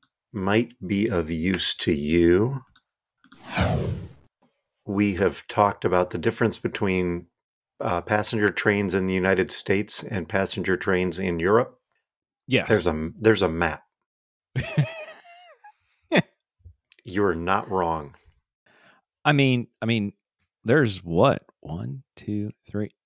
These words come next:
Speaker 2: There's, like, four whole ways <laughs> across the western half of the United States. <laughs> There, there are more ways to get across Ireland by train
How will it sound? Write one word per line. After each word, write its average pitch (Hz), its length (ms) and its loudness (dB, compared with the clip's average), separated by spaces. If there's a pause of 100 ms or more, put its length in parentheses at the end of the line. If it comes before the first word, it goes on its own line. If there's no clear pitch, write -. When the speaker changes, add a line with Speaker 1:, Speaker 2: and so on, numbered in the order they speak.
Speaker 2:
There's, 127 240 2
like, 101 200 -2
four 135 460 4
whole 127 260 6
ways 131 400 4
<laughs> - 0 -
across - 580 -2
the - 240 -2
western 113 420 0
half 107 280 0
of - 40 -20
the 117 80 0
United 95 380 -2
States. - 540 0 (320)
<laughs> - 80 -14 (1700)
There, 147 240 6 (220)
there 135 180 4
are 143 200 6
more 131 360 4
ways 135 600 2
to 117 80 -6
get 110 240 0
across 110 640 0 (460)
Ireland 87 720 0 (1200)
by 101 160 4
train 90 540 -2